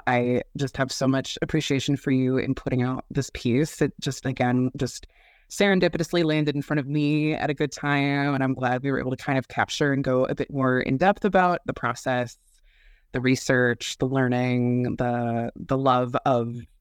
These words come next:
doing, you know, a project that kind of connects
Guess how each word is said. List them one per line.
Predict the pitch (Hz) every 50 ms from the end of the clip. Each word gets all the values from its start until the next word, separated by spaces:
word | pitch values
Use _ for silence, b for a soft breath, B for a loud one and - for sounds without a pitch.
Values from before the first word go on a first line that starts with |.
| - 135
doing, | - 143 139 139 127 123 120 123 123 131 -
you | - 139
know, | 120 117 120 123
a | - -
project | 165 - - 123 120 117 - 120 117 - _
that | - 123 127 - -
kind | - - 123 123
of | 123 117
connects | - - 151 151 120 - - - - -